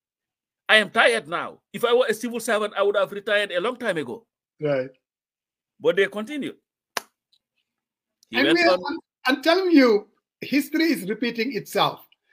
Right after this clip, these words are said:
Speaker 2: We are in that same position. <laughs> I'm telling you, Ibrahim wouldn't say it,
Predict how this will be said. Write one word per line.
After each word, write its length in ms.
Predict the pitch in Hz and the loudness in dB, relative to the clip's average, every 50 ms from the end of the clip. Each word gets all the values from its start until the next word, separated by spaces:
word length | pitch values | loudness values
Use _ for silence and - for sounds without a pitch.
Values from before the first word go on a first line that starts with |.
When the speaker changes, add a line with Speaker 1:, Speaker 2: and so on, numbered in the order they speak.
| _ _ _ _ | _ _ _ _
Speaker 2:
We 320 | - 147 139 190 269 302 330 | -14 -6 0 2 2 4 4
are 200 | 285 247 262 294 - - | 4 4 4 4 0 -4
in 160 | 254 233 214 | -6 -4 -2
that 200 | 233 233 233 233 | -2 -2 -4 -4
same 320 | - - 254 269 285 294 | -2 0 0 0 0 -2
position. 600 | 277 233 226 156 165 202 208 - - 185 156 117 110 _ _ _ _ _ _ _ | -2 -4 -4 -2 -4 -6 -4 -2 0 0 -2 -2 -6 _ _ _ _ _ _ _
<laughs> 300 | _ _ _ _ _ _ | _ _ _ _ _ _
I'm 200 | - 160 - - - | -10 -10 -8 -10 -16
telling 380 | - - - 330 349 330 302 | -8 -4 -2 0 0 0 0
you, 140 | 294 262 - - | 0 -2 -4 -6
Ibrahim 380 | 196 190 254 277 311 339 320 294 | -6 -4 -4 -2 -2 -4 -4 -4
wouldn't 240 | 285 277 277 226 - | -4 -6 -6 -8 -6
say 260 | - 254 262 294 302 | -2 0 0 0 -2
it, 80 | 302 | -4